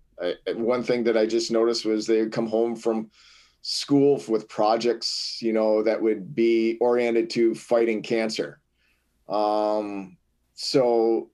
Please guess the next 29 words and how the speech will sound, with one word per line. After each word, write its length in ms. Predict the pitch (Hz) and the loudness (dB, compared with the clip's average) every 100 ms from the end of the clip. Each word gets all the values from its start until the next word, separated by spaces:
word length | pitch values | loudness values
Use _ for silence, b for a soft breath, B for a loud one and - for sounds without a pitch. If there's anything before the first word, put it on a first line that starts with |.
| - | -4
you 120 | 123 | 0
know, 280 | 113 110 - | 2 0 0
it, 280 | 120 113 - _ _ _ _ _ 117 | -2 -2 -4 _ _ _ _ _ -2
it 140 | 113 | 0
really, 520 | 120 139 139 131 123 | 2 2 4 2 2
uh, 340 | 117 110 107 101 | 2 4 2 0
for 180 | 123 | -2
them, 420 | 113 123 131 110 107 | 0 2 2 2 0
it, 160 | 104 | 0
it 100 | 110 | -2
just 280 | 113 120 113 | -2 -2 -2
really 360 | 104 120 123 113 | 0 0 2 0
kind 280 | 117 123 143 | 0 0 2
of, 220 | - - - - | 0 -6 -18 -12
it 200 | 87 110 | -4 -4
made 200 | 107 117 | 0 0
'em 120 | 110 95 | 0 0
grow 340 | 110 110 113 | 2 2 2
up 100 | 113 | 0
a 40 | |
little 240 | 107 110 107 | 0 0 0
bit 180 | 104 - | -4 -2
faster 380 | 113 110 107 117 | 0 0 0 -2
than 160 | 104 98 | -2 -4
they 80 | |
wanted 420 | 95 92 110 127 127 | -2 -2 -2 -4 -2
to. 340 | 156 170 170 - _ _ _ _ _ _ | 0 0 -4 -10 _ _ _ _ _ _
Um, 440 | - 104 95 98 - | -10 -6 -4 -6 -2
but 420 | 120 113 107 - | 0 2 0 -8